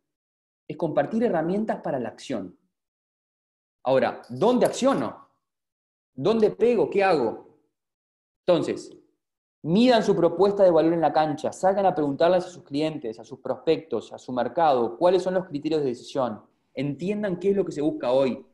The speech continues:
¿para qué? Para resolver qué problemas. ¿Y cómo puedo saber los problemas?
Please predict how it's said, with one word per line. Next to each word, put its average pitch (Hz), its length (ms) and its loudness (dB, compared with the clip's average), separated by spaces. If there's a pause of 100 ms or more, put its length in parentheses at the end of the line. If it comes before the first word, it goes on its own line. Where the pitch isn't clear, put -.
(140)
¿para 139 220 0
qué? - 560 0 (320)
Para 151 200 2
resolver 160 460 -2
qué 180 140 0
problemas. 151 680 -2
¿Y 156 100 -14
cómo 294 200 -4
puedo 311 160 -2
saber 269 140 0
los 262 100 0
problemas? 247 640 -2